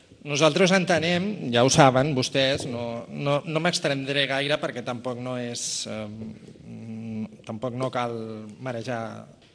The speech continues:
més la perdiu. Els referèndums, eh, al nostre entendre, els referèndums, i menys els uni-, un-,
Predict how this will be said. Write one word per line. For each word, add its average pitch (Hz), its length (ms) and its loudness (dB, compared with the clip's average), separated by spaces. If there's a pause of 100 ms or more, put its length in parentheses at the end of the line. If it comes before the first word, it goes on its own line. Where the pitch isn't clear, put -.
(180)
més 123 160 -14
la 117 120 -10
perdiu. 110 360 -10 (1000)
Els 147 100 -4
referèndums, 208 840 2
eh, 175 120 4 (280)
al 156 100 2
nostre 180 280 8
entendre, 202 340 8
els 170 100 -2
referèndums, 180 680 6
i 170 60 2
menys 185 280 6
els 170 220 4
uni-, 147 280 -2 (500)
un-, 190 380 2